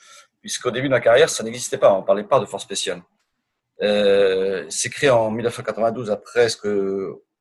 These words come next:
l'on appelle la première guerre du Golfe, dans, au cours de laquelle on s'est rendu compte qu'il manquait de deux choses, c'était de, de forces spéciales, justement, d'unités regroupées au sein d'un même, euh, d'un même organisme, euh,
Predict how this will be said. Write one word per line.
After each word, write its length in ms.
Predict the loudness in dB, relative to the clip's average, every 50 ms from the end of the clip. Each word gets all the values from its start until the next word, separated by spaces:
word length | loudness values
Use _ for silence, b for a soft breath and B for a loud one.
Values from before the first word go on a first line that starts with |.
| _ _
l'on 160 | -14 -10 -10
appelle 300 | -10 -8 -4 -2 -2 -2
la 120 | -2 -4 -8
première 420 | _ _ -4 -2 0 0 0 0
guerre 140 | 0 -4 -4
du 80 | -4 -2
Golfe, 400 | 0 0 -2 -2 -4 -14 -20 _ _ _ b b b b _ _ -8
dans, 160 | -2 -2 -2 -2 -2
au 40 | -6 -4
cours 100 | -4 0
de 60 | 0
laquelle 260 | 0 0 2 2 2
on 60 | 2
s'est 160 | 0 0 0
rendu 240 | 0 0 0 -2 -4
compte 240 | -4 -4 -6 -6 -6
qu'il 160 | -8 -8 -4
manquait 320 | -2 -2 -4 -4 -4 -6 -4
de 100 | -4 -6
deux 160 | -4 -4 -4
choses, 500 | -4 -2 -2 0 0 0 -2 -4 -6 -8 -10
c'était 260 | -10 -10 -10 -12 -12
de, 340 | -10 -8 -6 -4 -4 -4 -4
de 120 | -6 -10
forces 300 | -6 -4 -4 -4 -2 -6
spéciales, 480 | -8 -8 -10 -12 -10 -4 -2 -2 -2 -2
justement, 320 | -4 -10 -8 -4 -4 -4
d'unités 580 | -4 -4 -6 -6 -8 -8 _ -4 -4 -4 -4 -6 b b b b b b b _ _ _
regroupées 520 | -6 -6 -4 -4 -6 -6 -2 0 2 2
au 80 | 2 2
sein 260 | 0 2 4 4 4
d'un 120 | 4 2 2
même, 320 | 4 2 2 2 2 0
euh, 420 | 0 0 0 -2 -4 -8 -10 -10 -12 -12 -12 -14 -16 -20 _ _ _ _ _ _ _ _ _
d'un 140 | -6 -4 0
même 160 | 2 2 2
organisme, 640 | 2 0 -2 -4 -2 -2 -2 -2 -2 -2 -4 -4 -6 _ b b b b b b b b b b _ _ -4
euh, 360 | -2 0 0 2 2 2 2